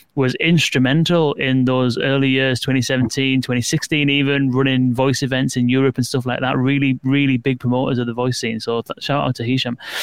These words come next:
Um, so, yeah, so, so Steve's question is, um,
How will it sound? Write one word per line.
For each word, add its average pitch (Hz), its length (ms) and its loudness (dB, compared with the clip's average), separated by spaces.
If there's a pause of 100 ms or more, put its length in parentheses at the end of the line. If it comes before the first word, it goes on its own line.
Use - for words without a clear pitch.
(320)
Um, 175 260 4 (460)
so, 202 200 4
yeah, 214 180 4
so, 170 160 4 (180)
so 196 160 2
Steve's 220 320 2
question 196 340 2
is, 175 320 0
um, 147 640 0